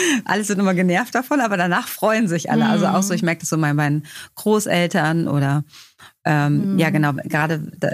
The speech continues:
Speaker 1: weil ich die immer bin, die dann sagt, "Okay, das fotografieren wir noch mal", auch wenn es vielleicht in dem Moment jetzt auch mal anstrengend ist und die Kinder nicht wollen. Oder ich sage, "Ich möchte gerne genau dieses Jahr wieder genau das gleiche Foto", einfach um,
Speaker 2: Ja.
Speaker 1: um die Jahre zu sehen. Ähm, also d-,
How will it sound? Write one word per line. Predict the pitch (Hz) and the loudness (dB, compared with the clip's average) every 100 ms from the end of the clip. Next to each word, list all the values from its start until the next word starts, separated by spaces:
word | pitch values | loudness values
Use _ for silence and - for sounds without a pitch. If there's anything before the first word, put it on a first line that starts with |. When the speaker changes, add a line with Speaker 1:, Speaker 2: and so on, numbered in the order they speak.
| - | -2
Speaker 1:
weil | 151 156 | 0 0
ich | 151 | -2
die | - | 0
immer | 160 151 | 2 2
bin, | 156 160 | 2 2
die | 156 | 2
dann | 151 | 2
sagt, | 151 151 | 0 -4
"Okay, | - 196 | -4 -2
das | 170 | -2
fotografieren | 156 160 151 - 196 | -2 -2 -2 0 0
wir | 180 | 2
noch | 151 | 2
mal", | 156 160 | 2 0
auch | - 156 151 | 0 -2 0
wenn | 151 | 0
es | 156 | 0
vielleicht | - 151 | -2 -2
in | 151 | 0
dem | 151 | 2
Moment | 156 151 143 | 2 2 0
jetzt | 143 | -2
auch | 151 | 0
mal | 151 | 0
anstrengend | 139 160 - 180 180 | 2 0 0 -2 -2
ist | 175 | -2
und | 160 | -2
die | 151 | -2
Kinder | - 160 | 0 2
nicht | 147 143 | 2 0
wollen. | 151 170 190 | 0 2 2
Oder | 160 | 0
ich | 147 | 0
sage, | 160 156 | 0 -2
"Ich | 156 | 0
möchte | 160 151 | 0 0
gerne | 151 156 160 | 0 2 2
genau | 147 151 165 170 - - - - | 2 2 0 -2 -8 -10 -12 -2
dieses | 185 175 180 | 2 2 2
Jahr | 156 160 156 | 2 2 2
wieder | 156 160 | 0 0
genau | 156 156 170 | 2 2 2
das | 165 | 0
gleiche | - 156 170 | -2 -2 -4
Foto", | - 180 185 | -4 -2 0
einfach | - 160 151 151 | 0 0 0 -2
um, | - - 196 | 0 2 0
Speaker 2:
Ja. | 185 - _ _ - | -2 -12 _ _ -4
Speaker 1:
um | 180 175 | 2 4
die | 160 | 4
Jahre | 156 165 190 208 | 2 0 -2 -4
zu | - | -4
sehen. | 202 214 233 247 - | -2 0 0 0 0
Ähm, | 170 156 165 | 0 0 -2
also | - 160 | -2 0
d-, | 151 | -2